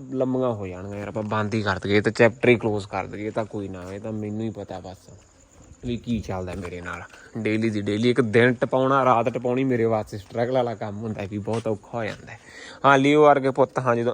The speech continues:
ਐਂ, ਆਹ ਦੇਖ ਲੈ, ਹਾਂ, ਇਹਦੇ ਨਾਲ ਕੋਈ ਘੰਟਾ, ਅੱਧਾ ਘੰਟਾ ਜ਼ਰੂਰ ਚੌੜ ਕਰ ਲਈਦੀ ਆ, ਪੁੱਤ ਨਾਲ ਖੇਡ ਲਈਦਾ। ਇਹਦਾ ਮੋਹ ਬਹੁਤ ਆਉਂਦਾ ਮੈਨੂੰ, ਠੀਕ ਆ, ਹਨਾ ਮੇਰੀ ਮਿੱਠੀ? ਹਾਂਜੀ ਮੇਰੇ ਵੀਰੋ, ਆ ਗਏ ਜੀ ਇੱਧਰਲੇ ਘਰੇ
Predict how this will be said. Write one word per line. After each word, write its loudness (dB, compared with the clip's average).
ਐਂ, 2
ਆਹ 4
ਦੇਖ -4
ਲੈ, -8
ਹਾਂ, 2
ਇਹਦੇ 6
ਨਾਲ 8
ਕੋਈ 0
ਘੰਟਾ, 8
ਅੱਧਾ 6
ਘੰਟਾ 2
ਜ਼ਰੂਰ -4
ਚੌੜ -2
ਕਰ -6
ਲਈਦੀ -8
ਆ, -4
ਪੁੱਤ -6
ਨਾਲ -4
ਖੇਡ -6
ਲਈਦਾ। -2
ਇਹਦਾ -4
ਮੋਹ 0
ਬਹੁਤ -6
ਆਉਂਦਾ -8
ਮੈਨੂੰ, -16
ਠੀਕ -12
ਆ, -8
ਹਨਾ -2
ਮੇਰੀ 2
ਮਿੱਠੀ? -4
ਹਾਂਜੀ -6
ਮੇਰੇ -2
ਵੀਰੋ, -6
ਆ 2
ਗਏ 0
ਜੀ 0
ਇੱਧਰਲੇ -4
ਘਰੇ -4